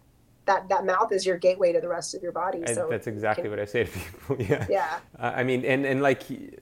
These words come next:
Speaker 2: you said that, that, um, Roberto had said that when we, when we see the food a-, and we, we, I mean, we start salivating and when you, and you start, and if you start touching the food, and I'm not saying I n-, necessarily eat with my hands all the time.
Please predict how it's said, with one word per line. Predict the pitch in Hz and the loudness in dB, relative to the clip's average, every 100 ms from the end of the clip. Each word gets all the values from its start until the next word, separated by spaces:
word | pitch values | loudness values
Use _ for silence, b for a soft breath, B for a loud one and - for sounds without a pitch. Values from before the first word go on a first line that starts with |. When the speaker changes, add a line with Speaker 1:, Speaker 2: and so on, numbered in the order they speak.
| - - | -20 -8
Speaker 2:
you | 127 123 | -2 2
said | 131 110 | 4 4
that, | 110 120 | 2 4
that, | 110 98 - | 2 2 -2
um, | 104 98 95 92 | -2 0 -2 -4
Roberto | 110 104 151 135 | 2 4 4 4
had | 101 98 | 2 2
said | 110 101 | 0 0
that | 104 - - 117 101 | -2 -4 -4 -6 -2
when | 123 131 | -2 0
we, | 139 131 - | 0 0 -2
when | 120 | -2
we | 123 | -2
see | - - 175 | -2 -4 -2
the | 143 | -2
food | - 147 131 104 - b b b _ - | 0 2 2 0 -8 b b b _ -6
a-, | 113 | -2
and | 123 120 117 | 0 0 0
we, | 120 117 | -2 0
we, | 120 123 - | 0 -2 -4
I | 123 | -4
mean, | 117 110 104 | -2 -2 -4
we | 107 | -4
start | - 120 117 | 2 2 4
salivating | 156 156 110 101 | 4 4 4 2
and | 98 | 0
when | 104 | -4
you, | 113 117 | -2 -2
and | 113 | -2
you | 113 | -2
start, | - 135 - | 2 2 2
and | 117 | -2
if | 107 - - | -4 -8 -6
you | 104 | -4
start | - 135 - | 0 -2 2
touching | 156 170 147 107 | 4 4 2 -2
the | 101 | -2
food, | 110 98 110 | -2 -2 0
and | 131 | 2
I'm | 143 160 | 2 2
not | 170 170 | 2 2
saying | 143 | 2
I | 123 | 0
n-, | 123 - - | -2 -8 -10
necessarily | 120 120 123 110 | -6 -2 0 0
eat | 120 | -2
with | 107 | -2
my | 101 | -2
hands | 101 120 101 | 0 -2 -2
all | 98 | -4
the | - | -6
time. | 95 101 | -8 -8